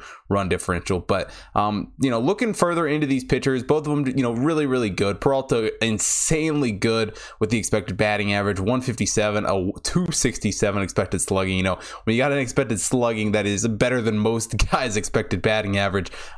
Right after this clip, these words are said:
um, you know you're doing something right. Brault is a little bit worse here, but still, you know, one of the better in the league at the moment. Two twenty-seven expected batting average,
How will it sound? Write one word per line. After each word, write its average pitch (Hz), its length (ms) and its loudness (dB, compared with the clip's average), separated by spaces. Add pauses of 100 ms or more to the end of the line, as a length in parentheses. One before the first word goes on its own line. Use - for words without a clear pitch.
um, 95 220 2
you 120 60 2
know 151 60 2
you're 160 100 0
doing 143 200 0
something 123 280 0
right. 127 220 0
Brault 185 380 2
is 190 160 2
a 185 40 2
little 196 220 2
bit 165 140 0
worse 131 180 2
here, 131 140 0
but 123 340 0
still, 110 420 2
you 98 220 0
know, 95 120 0
one 110 200 2
of 98 60 -2
the 95 100 0
better 98 220 2
in 92 60 -2
the 92 100 0
league 127 220 2
at - 60 -2
the 107 60 0
moment. 107 360 0
Two 135 120 2
twenty-seven 107 460 0
expected 101 380 -4
batting 101 320 2
average, 98 260 -2